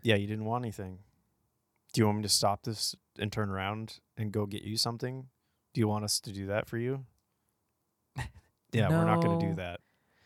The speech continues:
Speaker 1: No, just, and then, then shut up. No speaky.
Speaker 2: No speaky to Mimi.
Speaker 1: No. And if you're like, "Can I have some of your food?" Be like, "No, 'cause you missed your opportunity."
Speaker 2: <laughs> I mean, I might be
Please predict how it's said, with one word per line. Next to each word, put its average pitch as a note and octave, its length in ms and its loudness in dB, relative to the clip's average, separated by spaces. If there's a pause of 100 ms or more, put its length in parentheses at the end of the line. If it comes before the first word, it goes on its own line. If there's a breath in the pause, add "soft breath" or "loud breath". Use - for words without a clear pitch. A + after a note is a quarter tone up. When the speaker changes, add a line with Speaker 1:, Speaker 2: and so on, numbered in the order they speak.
(180 soft breath)
Speaker 1:
No, F3+ 460 12
just, E3 200 -2
and B2+ 180 2
then, A2 80 2
then G#2+ 100 2
shut G2+ 220 0
up. F2+ 120 0 (1120)
No G#2+ 80 4
speaky. G2 460 -4 (560)
Speaker 2:
No G#2 100 -2
speaky F#2+ 500 -2
to F#2+ 140 -4
Mimi. F#2 480 -6 (100)
Speaker 1:
No. F#2 240 -4 (460)
And A2+ 80 2
if G#2+ 100 -2
you're A#2+ 80 -2
like, A2 280 -2 (300)
"Can F#4+ 220 -2
I F4+ 160 -2
have F#4+ 320 -6
some G#4 260 -6
of F#4 160 -4
your F4 300 -6
food?" F#4+ 300 -4
Be G#3 80 -2
like, G#2 180 0
"No, A#2 200 4
'cause G#2 200 -6
you G#2 60 -6
missed G#2 260 -4
your A2 80 4
opportunity." G2 680 -2
Speaker 2:
<laughs> - 1120 -14
I C3 100 6
mean, C3+ 180 4
I B2+ 140 8
might A#2 240 2
be F2+ 340 -2